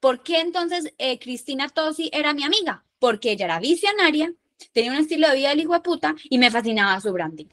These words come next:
Estamos viendo qué es lo que trato de decirles con los referentes aspiracionales, que son los amigos famosos y populares. Muy bien. Entonces ya tenemos dos amigos. El común denominador, que es tu cliente, ponlo. Tu referente aspiracional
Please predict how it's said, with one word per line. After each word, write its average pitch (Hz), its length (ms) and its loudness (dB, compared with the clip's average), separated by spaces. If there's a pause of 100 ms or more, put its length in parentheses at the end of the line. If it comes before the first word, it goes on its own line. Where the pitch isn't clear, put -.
(140)
Estamos 294 380 4
viendo 330 220 4
qué 330 100 -2
es 311 40 2
lo 311 100 2
que 294 100 -2
trato 233 260 -2
de 277 80 4
decirles 240 340 -4
con 262 140 -2
los 226 120 -2
referentes 202 500 0
aspiracionales, 247 760 2
que 220 120 0
son 196 160 0
los 220 120 0
amigos 208 320 -2
famosos 208 340 0
y 233 40 -4
populares. 240 580 6 (240)
Muy 175 140 4
bien. - 160 -4 (240)
Entonces 285 260 8
ya 339 100 8
tenemos 277 340 6
dos 233 140 2
amigos. 170 400 -2
El 247 120 2
común 269 260 4
denominador, 320 580 6 (240)
que 254 80 -4
es 220 80 -8
tu 262 100 -8
cliente, 285 540 0
ponlo. 214 480 2 (460)
Tu 254 160 0
referente 254 560 0
aspiracional 311 880 0